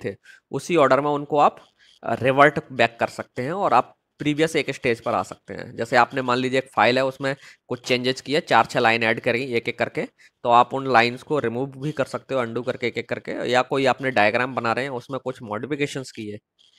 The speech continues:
एजेस and बॉक्सेस ऐड किए और आपको लगता है कि हमने कुछ गलती कर दी है, तो आप एक प्रीवियस बैक स्टेज में जाना चाहते हैं तो आप अनडू कर लेते हैं।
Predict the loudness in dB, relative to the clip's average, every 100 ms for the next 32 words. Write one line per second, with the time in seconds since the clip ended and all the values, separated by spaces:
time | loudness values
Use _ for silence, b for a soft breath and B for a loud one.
0 | b _ 0 2 4 0 2 0 0 -2
1 | -2 -2 -6 -4 -4 -6 -8 -4 -2 -2
2 | -2 -6 -6 -4 -4 -4 -6 -6 -10 -12
3 | -4 -4 -4 -6 -6 -6 -8 -4 -2 -2
4 | -4 -8 -6 -4 -2 -2 -2 -2 -2 -6
5 | -6 -4 -4 -4 -4 -6 -8 -8 -10 -10
6 | -8 -8 -8 -8 -10 -10 -14 -16